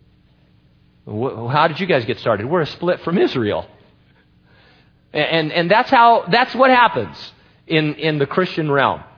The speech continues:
We come out of meetings or we look at something and say, "That's just unfair. I'm not getting the recognition that I deserve.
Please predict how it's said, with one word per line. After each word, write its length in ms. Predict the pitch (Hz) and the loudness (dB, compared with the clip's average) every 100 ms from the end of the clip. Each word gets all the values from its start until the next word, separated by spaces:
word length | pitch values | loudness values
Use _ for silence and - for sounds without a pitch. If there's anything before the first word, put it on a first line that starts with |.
| _ _ _ _ _ _ _ _ | _ _ _ _ _ _ _ _
We 140 | 123 | -6
come 180 | 120 139 | 0 2
out 160 | 160 175 | 4 2
of 100 | 139 | 0
meetings 520 | 151 185 185 180 147 | -2 -2 -2 -2 0
or 140 | 131 | 0
we 180 | 123 120 | 0 -2
look 220 | 127 175 | -2 -4
at 100 | 180 | -4
something 200 | - 160 | -2 -4
and 100 | 151 | -4
say, 60 | 170 | 0
"That's 260 | 170 185 - | 0 -2 -6
just 220 | 202 - | -6 -2
unfair. 420 | 196 202 - 208 | -2 -2 0 2
I'm 160 | 190 202 | 2 2
not 160 | 190 | -2
getting 460 | 180 190 185 180 165 | -2 -2 -4 -8 -6
the 100 | 170 | 0
recognition 680 | 175 180 170 160 180 143 127 | 0 0 -4 -6 -8 -8 -4
that 100 | 123 | 0
I 140 | 131 | 0
deserve. 580 | 135 123 139 135 95 - | 0 -6 -4 -2 -4 -8